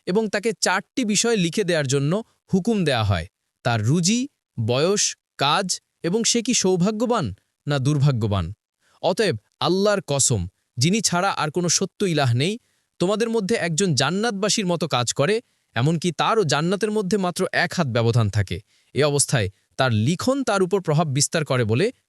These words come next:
সে জাহান্নামবাসীর মতো কাজ শুরু করে এবং তার ফলে তাতে প্রবেশ করে। এবং তোমাদের মধ্যে অপর এক ব্যক্তি জাহান্নামীদের মতো কাজ শুরু করে দেয়, এমনকি তারও জাহান্নামের মধ্যে মাত্র এক হাত ব্যবধান থাকে। এ অবস্থায়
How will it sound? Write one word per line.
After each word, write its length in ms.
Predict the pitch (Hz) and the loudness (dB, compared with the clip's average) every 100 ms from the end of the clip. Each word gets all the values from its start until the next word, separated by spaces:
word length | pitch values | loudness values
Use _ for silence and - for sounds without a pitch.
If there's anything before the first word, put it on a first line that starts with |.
| _ | _
সে 140 | - | -2
জাহান্নামবাসীর 840 | 123 135 143 247 262 220 175 - 170 | 0 2 2 2 0 0 0 0 0
মতো 220 | 156 156 | -2 0
কাজ 200 | 131 131 | -2 -2
শুরু 220 | - 123 | -2 0
করে 280 | 110 131 247 _ _ - | 0 -2 -2 _ _ -6
এবং 200 | 135 165 | -2 0
তার 180 | 151 135 | 0 0
ফলে 340 | - 196 175 - _ - | 0 0 0 -4 _ -2
তাতে 220 | 151 190 | -2 0
প্রবেশ 340 | 139 127 123 | 0 2 0
করে। 260 | - 87 - _ _ _ _ _ | 0 -2 -4 _ _ _ _ _
এবং 220 | 156 190 170 | 0 0 0
তোমাদের 300 | 185 226 262 | 0 2 2
মধ্যে 260 | 240 196 240 - 143 | 0 0 0 -2 -4
অপর 260 | 185 262 | 0 0
এক 200 | 240 127 | 0 0
ব্যক্তি 400 | 143 - 170 226 - _ _ 113 | -2 -2 -4 -4 -8 _ _ -2
জাহান্নামীদের 680 | 147 180 277 277 262 240 | 2 2 2 0 0 0
মতো 200 | 220 202 | 0 0
কাজ 240 | 180 156 143 | 0 0 0
শুরু 260 | - 147 | 0 0
করে 200 | 143 127 | 0 0
দেয়, 220 | 117 147 254 _ _ - | 2 0 -2 _ _ -4
এমনকি 340 | 151 196 214 | 0 0 -2
তারও 360 | 185 165 240 214 | 0 2 2 2
জাহান্নামের 520 | 147 147 208 214 180 | 2 2 0 0 0
মধ্যে 380 | 160 123 156 233 _ _ 127 | 0 0 0 0 _ _ -2
মাত্র 260 | 147 170 - | 0 -2 0
এক 220 | 175 226 | 0 0
হাত 200 | - 214 | 0 -2
ব্যবধান 460 | 135 135 127 131 113 | 0 0 2 2 2
থাকে। 320 | 110 87 - _ _ | 0 -2 -8 _ _
এ 100 | - | -2
অবস্থায় 480 | 196 262 - 151 107 | 0 2 2 2 0